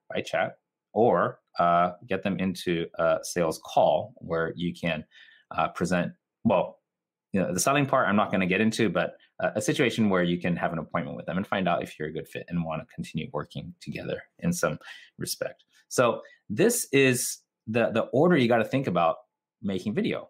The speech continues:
And the reason why it's gotta be broken down like this is a lot of people, if, if video doesn't work well, you put something out, it kind of flops, then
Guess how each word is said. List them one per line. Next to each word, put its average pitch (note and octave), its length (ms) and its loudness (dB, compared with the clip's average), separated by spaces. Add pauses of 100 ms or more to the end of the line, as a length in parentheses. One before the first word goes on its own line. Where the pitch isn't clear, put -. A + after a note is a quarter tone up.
(160)
And A#2 440 0
the A2+ 120 0
reason D3 460 2
why A#2+ 380 2 (180)
it's - 140 -12
gotta A#2 160 2
be A2 80 4
broken G#2+ 340 2
down A#2 160 4
like F2+ 220 -2
this E2+ 200 -4
is E2+ 280 -6 (720)
a - 40 -2
lot C3 100 4
of B2+ 40 -2
people, B2+ 220 2
if, F#2+ 200 -2
if G#2+ 120 -4
video B2+ 320 4
doesn't A2 220 2
work A2+ 240 0
well, C2 260 -4 (640)
you A#2 120 0
put - 140 2
something B2 220 4
out, G2+ 140 2
it G2 60 0
kind B2+ 160 0
of A#2 80 -2
flops, F2+ 360 2
then G#2 380 0